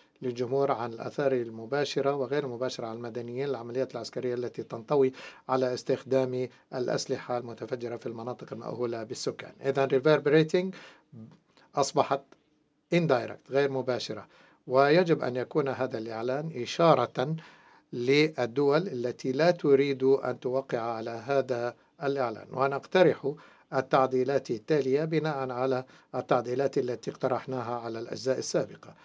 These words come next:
وعلى ضوء الاقتراح الذي يقول: "آخذين بعين الاعتبار، آه، أعمال الجهات غير التابعة والدولة"، والتي نقول بأن حماية ال-،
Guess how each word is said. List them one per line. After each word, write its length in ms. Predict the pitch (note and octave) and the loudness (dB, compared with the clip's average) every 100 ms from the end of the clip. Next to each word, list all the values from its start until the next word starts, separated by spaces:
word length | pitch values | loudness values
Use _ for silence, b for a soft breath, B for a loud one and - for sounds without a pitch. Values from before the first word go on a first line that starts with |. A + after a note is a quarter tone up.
| B B B B | B B B B
وعلى 440 | C#3 C3+ D3 C#3+ D3+ | 2 2 4 2 0
ضوء 580 | C3 E3+ F#3 C#3 C#3+ E3 D3 | 6 8 8 6 0 -2 -4
الاقتراح 500 | B2+ C3+ - C#3+ C3+ | -4 -2 0 0 2
الذي 220 | B2+ A#2 | 0 -2
يقول: 600 | A#2 A#2 C#3 D3 D#3 D#3+ - | -4 -6 -2 0 0 -2 -6
"آخذين 600 | C#3+ C#3+ D3 C3 C#3 C3+ | -2 -2 0 -2 -2 -4
بعين 280 | A#2+ B2 A#2+ | -2 -2 -4
الاعتبار، 720 | A#2 A2 A#2+ B2+ C3+ D3+ E3 D#3+ _ B B B B - | -6 -8 -2 0 2 0 -4 -10 _ B B B B -8
آه، 300 | C#3+ B2 - _ _ _ _ _ _ _ - | -2 0 -2 _ _ _ _ _ _ _ 0
أعمال 520 | B2+ B2 C#3+ D3 A#2+ - _ C3 | 2 4 4 4 2 -6 _ -8
الجهات 560 | A2+ A2 A#2+ C3+ C3+ | -6 -6 0 2 2
غير 180 | C3+ D3 | 2 4
التابعة 640 | B2 - C3 B2+ A#2 A#2 - _ - | 2 0 2 2 0 -4 -8 _ -8
والدولة"، 600 | B2+ A2+ A#2+ C#3+ B2 C#3+ | -6 -4 0 2 2 2
والتي 420 | E3 C#3 C3 C#3 | 2 0 0 0
نقول 420 | B2+ A#2+ D3+ C#3+ | -2 -4 0 2
بأن 280 | C3 A#2+ B2 | 0 -4 -8
حماية 560 | - B2+ D3 D3+ C3+ C3 C3 - B B B B B - | -6 -2 2 4 4 2 -2 -4 B B B B B -6
ال-، 600 | A#2+ A#2+ A#2+ A#2+ A#2 | -2 0 -2 -4 -6